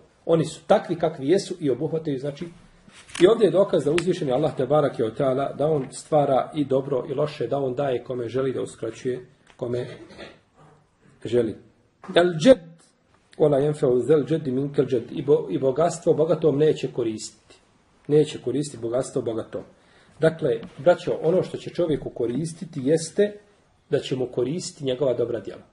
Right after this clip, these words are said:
Ono što uradi radi Allaha te barake, to će mu koristiti. A njegovo bogatstvo neće mu koristiti, osim ako bude sa njim tražio Allahu te barake o ta'ala zadovoljstvo. <clears throat> I ome hadisu je dokaz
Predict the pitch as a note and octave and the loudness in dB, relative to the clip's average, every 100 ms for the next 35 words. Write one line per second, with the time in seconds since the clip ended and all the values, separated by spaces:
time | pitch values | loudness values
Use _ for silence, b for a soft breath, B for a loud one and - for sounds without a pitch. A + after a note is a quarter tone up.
0 | _ _ _ _ _ - F3 G3+ C#3 C#3+ | _ _ _ _ _ 2 4 6 4 0
1 | E3 D#3+ C#3 A#2+ A#2 C#3+ C#3 C3+ B2+ D3 | 2 2 2 2 0 -2 -4 -6 -4 -4
2 | C#3+ D3 C#3+ C3+ A#2+ - - - - F#3 | -4 -2 -2 -2 -6 -8 -12 -14 -6 -4
3 | A3+ G#3+ D3 C3+ E3 - A3 A3 b b | 0 0 0 -2 -4 -4 -12 -14 b b
4 | _ F3+ E3 A#2+ C3 E3 D#3+ D3 D3 C3 | _ -2 0 -2 -2 -2 -4 -8 -8 -10
5 | - D3 C3 C3 C#3 B2 B2 C3 G#2+ A#2 | -6 -2 -2 -2 -4 -4 -2 -2 -2 -4
6 | C3 A#2+ A2 A#2+ A#2 A2 A2 A#2+ B2 C3 | -4 -6 -8 -8 -8 -12 -10 -6 -8 -10
7 | b _ C3 B2 G2 F#2 - - _ - | b _ -2 -2 -4 -8 -16 -20 _ 0
8 | A#3+ D3+ - - _ _ _ _ _ _ | 2 0 -4 -16 _ _ _ _ _ _
9 | - - C#3+ F#3 G3 C#3+ E3 - D3+ C3+ | -20 -4 -2 0 -2 -4 -6 -4 -2 -2
10 | C#3+ F3+ | -2 -2